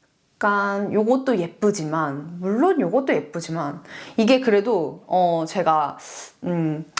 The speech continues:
써보고 살짝 요렇게 밀어놨던 게 채도가 꽤 높더라고요. 그래서 처음에는 손으로 썼었을 때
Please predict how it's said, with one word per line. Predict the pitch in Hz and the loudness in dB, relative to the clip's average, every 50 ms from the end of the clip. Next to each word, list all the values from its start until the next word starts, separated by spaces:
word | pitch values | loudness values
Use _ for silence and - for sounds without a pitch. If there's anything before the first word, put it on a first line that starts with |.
| - - - - - | -10 -10 -16 -10 0
써보고 | - 381 381 381 320 262 233 262 262 175 - - - | 4 4 4 4 2 4 6 6 4 4 2 -2 -8
살짝 | - - - 403 403 403 - - - - - - 226 | -6 0 2 2 2 2 0 -2 -4 -4 -2 -4 -4
요렇게 | 220 208 214 220 | -4 -2 -2 -2
밀어놨던 | 185 185 190 208 202 175 156 - 156 156 151 | -2 0 2 2 2 2 0 -2 -4 -4 -4
게 | 151 156 | -4 -6
채도가 | - - - - 554 - 554 359 233 175 160 156 151 151 - - _ - | -6 -2 0 2 4 4 4 2 2 -2 -4 -4 -6 -10 -14 -18 _ -2
꽤 | 262 233 208 | 0 0 0
높더라고요. | 180 165 156 - - 240 208 190 170 - 156 147 135 131 131 - - - | 0 -2 -6 -6 -4 -4 -2 -2 -4 -4 -4 -4 -4 -4 -8 -10 -10 0
그래서 | - 254 233 226 220 | 2 2 2 2 2
처음에는 | 226 339 392 403 302 196 180 202 196 175 196 | 2 2 2 2 2 0 -2 -4 -4 -4 -4
손으로 | 214 381 415 415 427 403 359 | -2 0 0 2 2 0 0
썼었을 | - 214 202 202 175 - 151 156 - | -2 -4 -4 -6 -8 -10 -12 -2 2
때 | 214 202 156 135 - | 2 2 2 2 -2